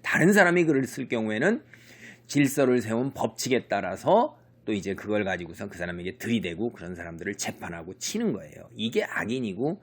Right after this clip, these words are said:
스스로 하나님 자리에 있는 사람들이에요. 그러나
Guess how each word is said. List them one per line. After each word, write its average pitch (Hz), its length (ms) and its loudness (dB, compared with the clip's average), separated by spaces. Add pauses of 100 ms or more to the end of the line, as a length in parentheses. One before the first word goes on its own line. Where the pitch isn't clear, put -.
스스로 113 360 -8
하나님 113 480 -2
자리에 92 320 -8
있는 156 280 0
사람들이에요. 90 540 -14 (720)
그러나 147 400 4